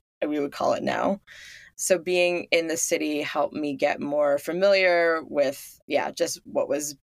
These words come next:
beyond just the commodity coffee my parents used to drink. So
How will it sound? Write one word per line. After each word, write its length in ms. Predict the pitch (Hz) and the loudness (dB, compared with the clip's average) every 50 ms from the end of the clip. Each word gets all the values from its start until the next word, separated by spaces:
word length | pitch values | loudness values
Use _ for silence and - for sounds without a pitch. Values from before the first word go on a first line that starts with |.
| _ - | _ -6
beyond 440 | 170 170 147 143 143 143 139 147 | 0 2 2 4 4 2 0 0
just 140 | 135 143 139 | -2 -4 -4
the 80 | - 135 | -6 -6
commodity 540 | - 180 160 135 131 135 147 147 147 147 131 | -4 -4 -2 0 0 0 0 0 -2 -4 -4
coffee 300 | - 135 120 - - - | -4 -4 -2 -2 -4 -4
my 140 | - 143 | -4 -4
parents 380 | - - - - 165 170 175 - | -4 -2 -2 -4 -4 -4 -4 -6
used 180 | - - - - | -6 -6 -6 -8
to 80 | 143 | -8
drink. 360 | - - - - - - - | -8 -8 -8 -8 -10 -12 -12
So 300 | - - 175 160 160 160 | -6 -2 0 0 0 0